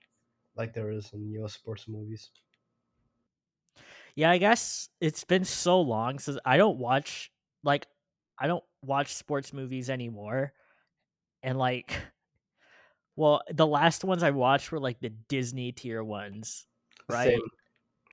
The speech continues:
Speaker 2: So I, I, I was not completely sure if that, that was, like, the mo-, so yeah, um,
Speaker 1: I've seen
Speaker 2: I,
Speaker 1: some, like,
Speaker 2: I,
Speaker 1: I've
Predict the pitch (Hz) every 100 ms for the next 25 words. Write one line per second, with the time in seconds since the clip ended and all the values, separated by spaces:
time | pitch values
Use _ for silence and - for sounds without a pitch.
0 | _ _ - - 147 139 - 143 143 135
1 | - 156 165 165 147 147 147 - - 151
2 | - 151 131 139 - 139 127 127 - 120
3 | 110 - - _ _ _ _ _ _ _
4 | _ _ _ _ _ _ 127 131 127 139
5 | 123 117 127 117 120 - - _ _ -
6 | 170 160 156 143 95 - 151 139 131 -
7 | - 277 214 151 143 127 160 147